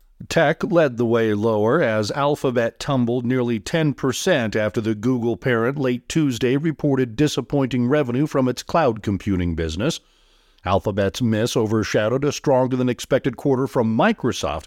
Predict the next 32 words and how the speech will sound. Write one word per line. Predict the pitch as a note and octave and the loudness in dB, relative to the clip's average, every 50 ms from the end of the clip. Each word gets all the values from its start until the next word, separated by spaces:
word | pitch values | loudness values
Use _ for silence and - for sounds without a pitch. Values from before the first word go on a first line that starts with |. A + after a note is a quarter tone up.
| _ - - - _ _ - | _ -20 -20 -20 _ _ -2
and | C#3 F3 A3+ A3 | 2 4 4 4
contributed | - F3 E3+ D3 - - A3+ F3+ C#3 C#3 C3+ C#3+ C#3 - | 4 2 0 0 2 2 2 2 2 2 2 0 -2 0
to | - E3+ | -2 0
declines | D3+ F3 - - F3 C#3+ B2 B2+ C3 B2+ | 0 0 -2 0 0 0 2 2 0 0
among | C3 C#3+ C#3+ C3+ C3+ C#3 | 0 0 0 2 2 2
many | D#3 F3+ E3+ C#3 C3 C3 | 2 2 2 2 0 -2
top | - - E2+ F2 - _ - | -2 -2 -2 -2 -2 _ -2
tech | - D#3 C#3+ - - | 0 0 0 0 -2
shares. | - - G#2+ E2 C#2 B1+ - - - - - _ _ _ _ _ _ _ _ _ _ _ _ _ _ _ _ - | -6 -4 -2 -2 -2 -4 -6 -10 -12 -14 -16 _ _ _ _ _ _ _ _ _ _ _ _ _ _ _ _ -16
At | - - | -10 -8
the | F2+ | -4
same | - - B2 A#2+ A2+ G#2+ | -2 0 2 2 2 2
time, | - C3 B2 B2 C3+ | 2 2 0 2 0
the | C3+ B2+ | 0 0
benchmark | A#2 C3 B2+ B2+ - - - C3 B2+ A#2+ - | 0 0 0 0 -2 0 0 2 2 2 0
ten-year | - D#3 C#3+ C#3 C3 C3 C3 B2+ | 0 0 2 2 2 2 0 -2
Treasury | A2 - - E3 D3 B2+ A2 B2 B2+ A#2 | -2 0 2 2 2 2 0 0 0 2
yield, | A#2 A#2 A2+ A#2+ D#3 F3+ | 2 2 2 2 2 0
a | F3 | -2
proxy | - - - G2 F#2 F2+ - - - G2+ | -4 0 -2 -2 -2 -2 -6 -6 -6 -6
for | F#2 - A2+ G#2 G2+ G2 | -4 -2 -2 0 0 0
investors' | F#2+ G2 F#2+ A2+ A2 G#2 - - A#2 G#2 G2+ F#2+ - - | 0 0 0 0 0 0 -2 -2 -2 -2 -2 -2 -2 -2
interest | D3 C3+ B2 - - A2+ F#2+ - - | 0 -2 -2 -2 -4 -6 -6 -2 0
rate | A#2 A2 A2+ | 0 2 2
expectations | A2 G#2 - - - - G#2+ F#2+ - - A#2+ A2 A2 - - B2 B2 D3+ F#3+ A3+ - | 0 -2 -2 -6 -4 -2 -2 -2 -2 -2 -2 0 0 -2 -2 0 0 2 0 0 0
and | - A#2+ A#2 A#2+ B2+ | -2 -2 -2 -2 -2
a | C#3 | -4
key | - - - C#3 C#3 | -6 -4 -4 -4 -4
driver | B2+ A2 A#2+ A#2+ A#2+ A#2 A#2 A#2+ C#3 D3+ | -2 0 2 2 2 2 2 2 0 0
of | D3 D3 C3+ B2+ | 0 0 -2 0
borrowing | C#3 F3 E3+ C#3 A#2+ A2 A2+ A2+ A2 | 0 2 2 2 2 2 2 0 0
costs, | - - A#2 A2 A2 A2 - - - - | 0 -2 -2 -2 -2 -4 -6 -8 -12 -14